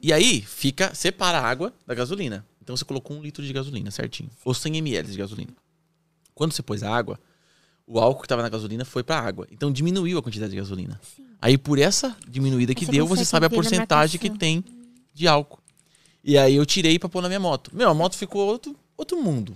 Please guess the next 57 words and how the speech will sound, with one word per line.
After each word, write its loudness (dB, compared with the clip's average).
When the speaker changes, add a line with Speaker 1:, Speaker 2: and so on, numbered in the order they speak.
Speaker 1:
Ficou -8
outro, -6
outra 2
Speaker 2:
Ela 2
Speaker 1:
moto. 4
Speaker 2:
potente. 2
Speaker 1:
Nossa, 4
ficou -6
maravilhoso. -2
O -20
pessoal, -2
muita -8
gente -6
falou -8
assim, -12
"Não, -12
mas -4
aí 4
tá 0
sem -2
antidetonante?" -6
Que -16
s-, -14
minha -4
moto 2
adorou 6
isso -2
aí. -6
Adorou 2
a 0
gasolina. -4
Ela, -2
ela 4
falou -4
pra 2
mim, 0
"Olha, 4
pai, 4
adorei 0
essa, -4
esse -4
suco -2
que -4
você -2
tá 2
me 2
Speaker 2:
Continua 0
Speaker 1:
dando, -2
tá? -2
É 2
o 2
Speaker 2:
assim. 2
Speaker 1:
melhor 2
que -6
é -4
até -4
agora." -2